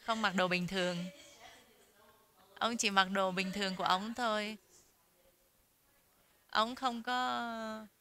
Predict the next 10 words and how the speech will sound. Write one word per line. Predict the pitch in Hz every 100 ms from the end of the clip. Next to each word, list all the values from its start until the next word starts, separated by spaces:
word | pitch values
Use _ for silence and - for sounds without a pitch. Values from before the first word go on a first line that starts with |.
| _ _ _ _ _ _ _ _ 220
ông, | 226 226 247 262
à, | 247
hạnh | 220 208 196
phúc | 247 254
và, | - 202 180
và | 180 180 180
rất | 220
là | 240
im | - 220 208
lặng. | 208 -